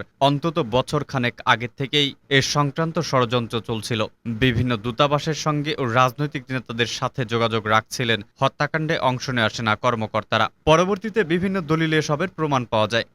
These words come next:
নির্দিষ্ট সময় পর মার্কিন যুক্তরাষ্ট্র তাদের সরকারি বিভিন্ন দলিলের গুরুত্বপূর্ণ অংশ অবমুক্ত করে থাকে, আর সেসব ফাইলে থাকে বিভিন্ন ঘটনার প্রেক্ষিতে মার্কিন দূতাবাস বা পররাষ্ট্র মন্ত্রণালয়ের মধ্যে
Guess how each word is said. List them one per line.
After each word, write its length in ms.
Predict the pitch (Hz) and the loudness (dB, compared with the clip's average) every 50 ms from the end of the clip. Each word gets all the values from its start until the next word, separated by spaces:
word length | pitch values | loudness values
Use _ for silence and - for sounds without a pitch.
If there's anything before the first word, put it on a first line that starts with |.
| - | -6
নির্দিষ্ট 480 | 123 123 117 110 110 131 127 - - 143 | -4 -4 -2 0 0 0 0 0 -2 -4
সময় 300 | 123 - 135 123 117 117 | -4 -2 0 0 0 2
পর 240 | - 143 143 143 - - _ _ | 2 2 2 2 0 -4 _ _
মার্কিন 440 | 117 117 131 139 147 - - 180 165 | 0 2 2 2 2 0 -4 -6 -4
যুক্তরাষ্ট্র 540 | 135 147 139 - 151 139 139 135 - - 165 | -4 -6 -4 -2 0 0 0 0 -2 -6 -4
তাদের 260 | 147 143 127 123 123 113 113 _ _ - | -2 -2 0 0 -2 -4 -6 _ _ -6
সরকারি 520 | - - 160 156 147 147 - 175 170 156 | 0 4 4 4 4 2 0 -4 -4 -2
বিভিন্ন 400 | 127 147 151 143 160 160 160 151 | -2 -2 0 0 -2 -2 -2 -2
দলিলের 440 | 123 131 135 139 139 139 135 127 110 | 0 0 0 2 2 2 2 2 0
গুরুত্বপূর্ণ 540 | 120 127 131 - - 123 - 131 127 123 120 | -2 -4 -4 -4 -6 -6 -4 -2 -2 -2 0
অংশ 360 | - 120 120 120 - - 135 | 0 -2 -2 -2 -4 -4 -4
অবমুক্ত 640 | 123 - - 127 123 127 139 143 139 127 - - | -4 0 0 0 0 0 0 -2 -4 -4 -6 -6
করে 220 | 113 113 110 110 107 | -4 -2 -2 -2 -2
থাকে, 320 | - - 120 - 120 113 - _ _ | -2 -6 -6 -6 -6 -6 -8 _ _
আর 180 | 117 117 113 107 - _ - | 2 2 2 0 -4 _ -4
সেসব 340 | - - 147 143 - 139 120 - - | 0 2 2 2 2 0 -2 0 0
ফাইলে 300 | 139 131 131 127 135 123 | 0 2 2 0 -2 -4
থাকে 320 | - 135 127 - 156 139 | -4 -6 -6 -6 -6 -6
বিভিন্ন 460 | 113 110 135 131 143 156 156 151 143 | -4 -2 -2 -2 -2 -2 -2 -2 -4
ঘটনার 380 | 110 120 123 123 - - 135 120 | -4 -4 -6 -6 -2 -2 -2 -2
প্রেক্ষিতে 460 | - - 127 120 - - 127 - 120 | -2 -2 -4 -4 -4 -6 -4 -2 0
মার্কিন 380 | 110 113 113 113 - - 117 104 | 2 2 0 0 -2 -6 -8 -6
দূতাবাস 420 | 110 107 - 113 110 131 139 127 | -6 -4 -2 -2 0 0 -2 0
বা 240 | 120 117 107 104 - _ _ - | 0 2 2 2 0 _ _ 2
পররাষ্ট্র 560 | 147 139 131 131 147 151 147 - - 175 170 | 2 2 4 4 2 0 -2 -2 -4 -4 -4
মন্ত্রণালয়ের 720 | 143 131 131 139 139 135 - 151 139 135 127 123 117 110 | -2 0 -2 -2 -2 -4 -6 -6 -2 0 0 0 0 0
মধ্যে 340 | 110 117 113 113 135 123 | 0 -2 0 0 0 0